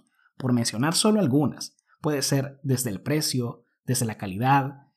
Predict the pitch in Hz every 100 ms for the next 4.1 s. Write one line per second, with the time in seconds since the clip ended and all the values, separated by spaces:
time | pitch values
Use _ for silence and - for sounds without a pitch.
0 | _ _ 123 117 120 107 - 165 190 160
1 | 131 139 139 127 - - - 135 139 127
2 | - _ _ _ - 139 131 127 127 180
3 | 190 156 135 117 104 - 131 139 139 139